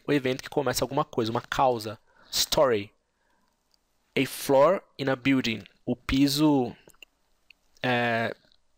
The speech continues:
de um edifício. A flo-, um piso em um edifício.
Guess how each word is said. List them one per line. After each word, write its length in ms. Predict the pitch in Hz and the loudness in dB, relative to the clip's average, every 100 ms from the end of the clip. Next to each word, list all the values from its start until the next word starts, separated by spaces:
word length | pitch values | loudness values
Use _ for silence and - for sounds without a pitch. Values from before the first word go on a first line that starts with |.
| _ _ _ _ _ _ _ _ | _ _ _ _ _ _ _ _
de 200 | 120 117 | -8 -6
um 360 | 123 127 123 127 | -4 -6 -6 -6
edifício. 500 | 139 - 160 - - - _ _ _ _ - | -4 -6 -6 -6 -8 -14 _ _ _ _ -14
A 40 | - | -12
flo-, 360 | - - - _ | -10 -10 -12 _
um 140 | 151 185 | -2 -2
piso 420 | - 127 135 170 | 0 -2 0 -4
em 200 | - 160 | -4 -4
um 120 | 147 139 | -2 -2
edifício. 420 | 139 - 113 | -4 -6 -8